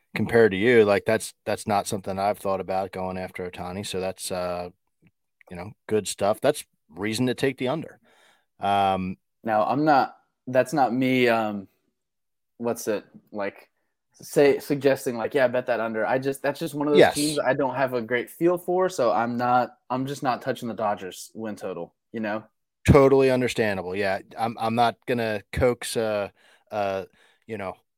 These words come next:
Speaker 1: lock of the year
Speaker 2: Yeah,
Speaker 1: from
Speaker 2: yeah.
Speaker 1: you here, you know, lock it in. This is an official
Speaker 2: Mm-hmm.
Speaker 1: Knicks pick, but, um, just hearing that information, people can do what they want with it in
Speaker 2: Mm-hmm.
Speaker 1: their, their own minds. And, like, you know, for someone who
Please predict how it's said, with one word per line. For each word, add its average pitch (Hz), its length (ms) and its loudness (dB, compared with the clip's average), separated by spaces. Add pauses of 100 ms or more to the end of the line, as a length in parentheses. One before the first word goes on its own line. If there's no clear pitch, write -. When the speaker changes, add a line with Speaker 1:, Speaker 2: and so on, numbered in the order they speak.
(120)
Speaker 1:
lock 131 380 0
of 127 60 -2
the 117 120 -6
year 127 420 0
Speaker 2:
Yeah, 175 120 8
Speaker 1:
from 160 100 6
Speaker 2:
yeah. 139 220 6
Speaker 1:
you 113 80 -2
here, 117 300 2
you 120 120 0
know, 110 140 0
lock 120 320 2
it 120 60 0
in. 117 120 2
This 117 160 -8
is 110 140 -6
an 117 40 -4
official 123 380 0
Speaker 2:
Mm-hmm. 113 100 2
Speaker 1:
Knicks 123 220 2
pick, 120 400 -2
but, 110 220 0 (340)
um, 104 600 0 (260)
just - 180 -4
hearing 165 180 -4
that 156 120 8
information, 151 460 2
people 131 200 -6
can 131 140 -8
do 131 120 0
what 127 100 -4
they 120 120 -2
want 123 260 -2
with 131 120 -4
it 123 100 -2
in 120 120 -4
Speaker 2:
Mm-hmm. 117 60 0
Speaker 1:
their, 110 440 -4 (100)
their 117 140 -4
own 117 140 -4
minds. 117 400 -2
And, 107 100 -8
like, 104 160 -8 (180)
you 117 120 -12
know, 104 240 -10 (440)
for 117 100 -6
someone 117 360 -4
who 110 680 -8